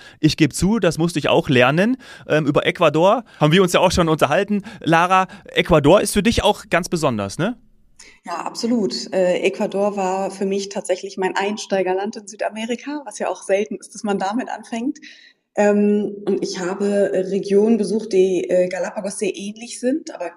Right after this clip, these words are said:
Speaker 2: kleine, mini kleine vorgelagerte Inseln sind.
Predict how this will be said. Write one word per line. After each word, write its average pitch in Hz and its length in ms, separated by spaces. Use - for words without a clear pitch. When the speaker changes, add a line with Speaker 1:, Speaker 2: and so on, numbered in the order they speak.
Speaker 2:
kleine, 185 520
mini 196 260
kleine 185 300
vorgelagerte 185 580
Inseln 220 320
sind. 233 200